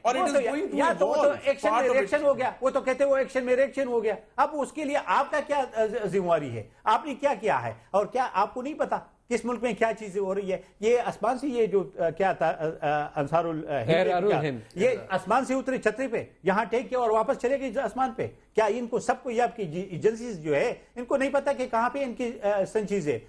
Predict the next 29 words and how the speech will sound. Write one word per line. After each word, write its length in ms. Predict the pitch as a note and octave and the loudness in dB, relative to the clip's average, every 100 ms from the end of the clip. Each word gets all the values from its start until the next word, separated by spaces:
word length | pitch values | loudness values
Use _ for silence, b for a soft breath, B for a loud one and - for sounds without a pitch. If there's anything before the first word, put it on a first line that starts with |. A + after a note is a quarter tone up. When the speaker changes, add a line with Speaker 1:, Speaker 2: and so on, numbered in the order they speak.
| B - | B 0
Speaker 2:
कहाँ 240 | F#3+ C#4+ | 2 2
ये 120 | C#4 | 0
बैठे 300 | G#3+ A3+ G#3 | 0 0 0
हुए 120 | F#3 | 0
हैं? 200 | C#3+ A2+ - - | 0 -2 -6 2
क्या 140 | B3 | 2
ये, 300 | B3+ B3 G#3+ E3 | 2 -4 -10 -10
ये 360 | C#3 C#3 G3 | -10 -4 2
हुकूमत 520 | A3+ F#3 A#3 B3+ B3 - | 2 2 -2 0 0 0
का 80 | |
काम 340 | G3 G3 C#4 B3+ | -2 2 0 0
यही 100 | B3 | -4
होता 220 | A#3+ B3 | -2 -2
है, 80 | G#3 | -2
जब 140 | - | 0
पहले 180 | G#3+ A3 | 2 2
वो 60 | G#3+ | 2
आके 240 | G#3+ A3 | 2 0
बैठते 280 | D3 F#3+ B3+ | -2 0 2
हैं, 60 | |
वो 60 | G#3+ | 2
देखते 260 | D#3+ A3 A#3+ | 2 0 0
हैं 100 | F#3 | -2
कि 60 | |
कहाँ, 240 | F3+ G#3+ G#3 | 0 -2 0
कहाँ 160 | A3 | -2
ये 100 | G#3 | -2
चीज़ें 320 | F#3+ E3 C#3 | -6 -4 -4
हैं? 160 | A2 | -4